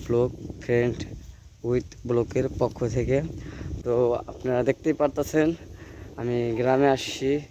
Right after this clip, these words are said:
দেখছেন পুরাটা ভিউ, পুরা ন্যাচারাল একটা ভিউ। আপনারা দেখেন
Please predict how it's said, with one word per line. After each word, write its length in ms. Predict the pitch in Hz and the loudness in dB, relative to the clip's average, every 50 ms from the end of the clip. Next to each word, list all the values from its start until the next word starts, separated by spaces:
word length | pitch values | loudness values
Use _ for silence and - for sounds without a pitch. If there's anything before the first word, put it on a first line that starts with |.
| - - - - - | -16 -18 -14 -10 -10
দেখছেন 300 | 117 117 - - 127 135 156 156 - - - _ _ - - - - - - - - | -10 -8 -6 -6 -4 -4 -6 -8 -12 -20 -20 _ _ -20 -20 -20 -20 -20 -20 -20 -12
পুরাটা 360 | - 117 120 120 117 123 120 113 - | -8 -4 -4 -4 -2 -4 -6 -6 -6
ভিউ, 200 | - 117 117 131 151 156 - - - - - - - - - - - - - _ - - _ - - - - - - - - - - - - | -8 -8 -8 -8 -10 -12 -18 -20 -20 -20 -20 -20 -20 -20 -20 -20 -20 -20 -20 _ -20 -20 _ -20 -20 -20 -20 -20 -20 -20 -20 -20 -20 -20 -12
পুরা 240 | - 123 127 127 127 127 127 127 127 123 117 | -8 -4 -2 0 0 0 0 0 0 0 -2
ন্যাচারাল 400 | 120 123 120 - 135 127 135 135 135 127 | -2 -4 -4 -4 -2 -2 0 0 0 -2
একটা 140 | - - 123 113 113 | -2 -4 -6 -4 -4
ভিউ। 160 | 117 120 131 143 | -4 -4 -4 -4
আপনারা 180 | 147 131 123 120 120 | -4 -4 -4 -2 -4
দেখেন 240 | 117 120 123 135 | -6 -6 -6 -6